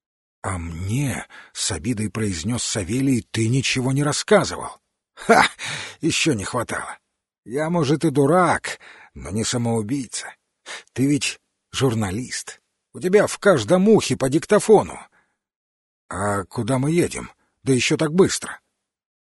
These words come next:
«К твоему соседу по журнальным страницам. В юбилейном номере статья про тебя стояла рядом со статьёй про него. Кстати, диктофон у меня не в ухе, а в указательном пальце».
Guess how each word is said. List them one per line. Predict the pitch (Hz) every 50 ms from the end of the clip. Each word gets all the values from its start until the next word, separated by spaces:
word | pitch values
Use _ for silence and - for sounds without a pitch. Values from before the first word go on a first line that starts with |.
| _ _ _ _
«К | -
твоему | - 110 107 127 127 127 131 139 123
соседу | - - 123 98 - - 156 151 127 127
по | 113 - 127
журнальным | 101 120 123 113 123 135 139 131 123 131 127 113
страницам. | 104 - - 135 143 143 143 143 117 - - - - - - - - - - - - - - - _
В | - -
юбилейном | 64 - 120 123 151 160 180 185 180 175 170 165 151 151 156 165
номере | 185 185 170 151 139 127 117 -
статья | - - - - 135 - - 131 147 175 160 123
про | - 127
тебя | 120 - 143 139 165 175 123
стояла | - - - - 131 139 160 160 151
рядом | 147 147 160 160 156 151 143
со | - - 147
статьёй | - - - 147 - - 131 160 151 110
про | - 151
него. | 151 156 170 170 165 151 110
Кстати, | - - - - - - 160 107 - - - 69 - - - - - - - - - - _ _
диктофон | - 80 76 123 117 - - 135 113 - - 143 156 143 127
у | 127
меня | 127 123 117 110 120 135 135
не | 117 117 117
в | 98 82 107
ухе, | 170 180 - - - - - - - _ _ _ _ _
а | - 92
в | 101 110
указательном | - - 113 101 135 139 - 147 147 143 156 156 151 139
пальце». | - 196 135 78 - - - - - -